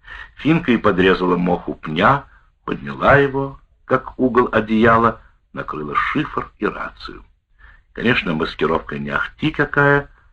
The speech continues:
да на первый случай сойдёт. И вновь я ползу, подбираюсь к сосне, чтобы попробовать поднять своё побитое тело. Обхватив липкий ствол руками, я начинаю подниматься, опираясь на правую ногу.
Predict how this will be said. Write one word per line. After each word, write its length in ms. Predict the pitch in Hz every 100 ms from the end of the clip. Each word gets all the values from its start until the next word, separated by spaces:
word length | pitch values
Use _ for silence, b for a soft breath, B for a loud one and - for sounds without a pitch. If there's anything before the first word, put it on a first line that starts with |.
| _ _ _ _
да 80 | 165
на 100 | 156
первый 320 | - 113 113
случай 320 | - 78 - 87
сойдёт. 680 | - 87 - - - - - _ _ _ _ _ _ -
И 80 | 78
вновь 420 | 67 85 104 -
я 100 | 82
ползу, 560 | - 67 65 90 107 104
подбираюсь 600 | - 73 76 71 67 -
к 60 |
сосне, 680 | - - - - 95 107 B B B B B
чтобы 220 | 80 80
попробовать 680 | 85 76 101 95 95 87 -
поднять 500 | 85 76 85 104 101
своё 320 | - 87 92
побитое 720 | 95 87 73 95 95 90 87 _
тело. 400 | 78 76 67 - _ _ _ _ _ _ -
Обхватив 640 | 87 - - 87 107 110 80
липкий 460 | 87 110 - 71
ствол 440 | - - 73 87 76
руками, 440 | - - 110 104
я 100 | 90
начинаю 340 | 95 92 101 98
подниматься, 840 | 107 101 117 117 123 107 - - B B B -
опираясь 460 | - 95 98 -
на 100 | -
правую 440 | 98 113 113 117 113
ногу. 400 | 107 82 -